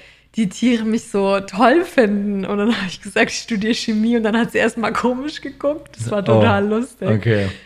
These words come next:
Speaker 1: „Dein Ernst so?“ Und ich so, „Ja.“ <laughs>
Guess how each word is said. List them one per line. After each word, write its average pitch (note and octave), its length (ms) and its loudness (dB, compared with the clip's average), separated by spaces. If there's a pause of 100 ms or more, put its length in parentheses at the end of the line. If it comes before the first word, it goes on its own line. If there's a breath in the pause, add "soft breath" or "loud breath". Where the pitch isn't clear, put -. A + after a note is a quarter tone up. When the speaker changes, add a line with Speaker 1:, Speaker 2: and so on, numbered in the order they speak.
(180 loud breath)
Speaker 1:
„Dein A3 220 0
Ernst B3 480 0
so?“ G#3 400 2
Und A#3+ 180 0
ich B3+ 140 -2
so, A#3 120 2
„Ja.“ G#3 440 4
<laughs> - 40 -8